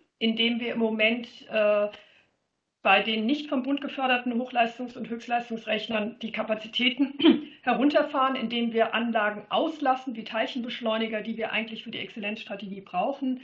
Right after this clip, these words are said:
Das heißt, wir sparen, und das habe ich versucht auszuführen in dem Papier, in einem Maße, dass es, äh, für die Forschung hinderlich ist und auch die Early Careers, die Promovierenden und die Postdocs beein-, negativ beeinträchtigt, weil zum Beispiel die Labore geschlossen sind. Was ist der realistische Zeithorizont?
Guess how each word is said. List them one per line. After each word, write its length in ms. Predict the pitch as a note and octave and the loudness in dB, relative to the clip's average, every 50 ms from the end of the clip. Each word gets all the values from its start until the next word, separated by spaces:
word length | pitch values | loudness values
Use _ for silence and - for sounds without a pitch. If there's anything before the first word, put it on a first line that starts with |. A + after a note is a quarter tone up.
| - - - - - - _ | -12 -20 -20 -20 -20 -12 _
Das 180 | - A#3 A3 - | -2 -2 2 4
heißt, 340 | A3 A3 A3+ A3+ A3+ - - | 6 4 4 4 0 -6 -8
wir 120 | A3 G#3+ | -6 -4
sparen, 880 | G#3+ - - - - G3 F3 F#3 G#3 B3 D4 C#4 C#4 C#4+ C#4 C#4 C#4+ C#4 - - - _ _ _ | -4 -4 -6 -4 -2 0 2 2 4 2 2 2 2 2 2 0 -2 -6 -10 -16 -20 _ _ _
und 160 | - A#3 A3 | -8 -6 -4
das 120 | - A3 - | -4 -4 -2
habe 160 | A3+ A3 - | -2 -2 -4
ich 120 | - - | -6 -8
versucht 360 | - - A3 G3 A3+ A3+ - - | -6 -6 -4 -4 -4 -6 -2 0
auszuführen 440 | G#3 C#4 - - - C#4 - C#4 B3+ | 2 2 2 0 -4 -8 -4 -2 0
in 120 | B3+ B3 | 0 0
dem 100 | A#3 A#3 | 0 -2
Papier, 480 | A#3 A#3 A3+ - - B3+ A#3+ B3 A#3+ A#3 | -2 -4 -6 -4 -4 -2 0 0 0 0
in 160 | - - A3 | 0 -2 -2
einem 240 | - G3+ G#3+ G#3+ G#3+ | 0 0 0 0 2
Maße, 340 | F#3+ F#3 F#3+ G#3 - A3+ F#3+ | 2 2 0 0 -2 -6 -6
dass 240 | G3+ F#3+ - - | -6 -8 -8 -8
es, 300 | - A3 G3 - - - | -10 -10 -12 -12 -16 -12
äh, 180 | - - G3+ G3 | -8 -6 -6 -6
für 140 | - - G3 | -6 -6 -8
die 80 | G3+ | -8
Forschung 580 | G3+ - - G#3 A3 A3+ - - A#3+ A3+ G#3+ G#3+ | -4 2 4 4 4 4 2 0 0 0 0 0
hinderlich 580 | G3+ - A#3+ C4+ C#4+ D4 C#4 B3+ B3+ - - - | 0 0 2 4 6 6 4 4 0 -4 -6 -8
ist 220 | - B3 A#3 - - _ - - - - _ _ | -8 -8 -8 -10 -18 _ -20 -20 -20 -20 _ _
und 320 | - A#3 A#3+ B3+ A#3+ - - - | -2 0 0 0 0 0 4 4
auch 260 | A3+ A3 G#3+ - - | 4 4 4 0 -6
die 280 | - A3+ G#3 G3+ - | -6 -4 -4 -4 -4
Early 200 | - G#3 G#3 G#3 | -2 -2 -2 -2
Careers, 420 | G#3 - A3+ G#3 G#3+ A#3+ C4+ C4+ - | -4 -6 -6 -4 -2 -2 -2 -2 -4
die 100 | - A#3 | -6 -8
Promovierenden 640 | - - A#3 A3 G#3 G3+ F#3+ A3 A#3 A#3+ A#3 A3 G#3 | -6 -4 -2 -2 -2 0 0 2 2 2 2 0 0
und 60 | G3+ | -2
die 60 | G3+ | -6
Postdocs 540 | G3 - - A3+ A3+ A3+ - A3+ G#3 F3 - - - _ _ - | -6 -4 -2 -2 -2 -2 -2 -4 -4 -4 -6 -12 -20 _ _ 0
beein-, 380 | - F#3+ - - G3 G3+ G#3 - | 0 2 4 4 2 2 2 0
negativ 500 | A3 G#3 G#3+ A#3 A3+ A#3 A3+ A3+ A3 - | 2 4 4 6 6 4 2 0 -4 -2
beeinträchtigt, 800 | - E3+ D3 G3+ A#3 B3 - - A3 A3 - - A3+ G3+ - - - - - - - _ _ - | 0 2 2 2 2 2 0 -2 -2 -2 -4 -6 -8 -8 -10 -12 -20 -20 -20 -20 -20 _ _ 0
weil 260 | - G3 G3+ G#3 G3+ | 4 4 4 4 4
zum 140 | G3+ G3+ F#3+ | 2 2 2
Beispiel 300 | F#3+ G3 G3 - G#3 F3+ | 2 2 2 -2 -4 -2
die 80 | G3 | -2
Labore 640 | F#3+ G3 F#3+ F#3 F3+ F#3 F#3+ F#3+ G3 F#3 F#3+ F3+ F3+ | 0 2 2 2 2 2 2 2 2 0 -2 -4 -4
geschlossen 440 | - G3 F#3+ - F#3+ F3+ F3+ - G#3 | -6 -8 -6 -4 -4 -4 -4 -4 -4
sind. 160 | F#3+ F3+ E3+ | -4 -2 0
Was 160 | G3 G#3+ - | 0 0 0
ist 140 | B3+ - - | -2 -2 0
der 80 | A#3+ G#3+ | 2 4
realistische 560 | A3 G#3+ G#3+ G#3+ A3+ A3+ - A#3 - A3+ G3 | 6 6 6 4 2 -4 -8 -8 -8 -8 -6
Zeithorizont? 920 | - - G#3 A#3+ C4 - C#4+ B3+ C4 B3 - - - A#3+ A#3 A#3 A#3 | 0 2 2 2 2 2 -2 -2 -2 -4 -6 -2 2 2 4 4 2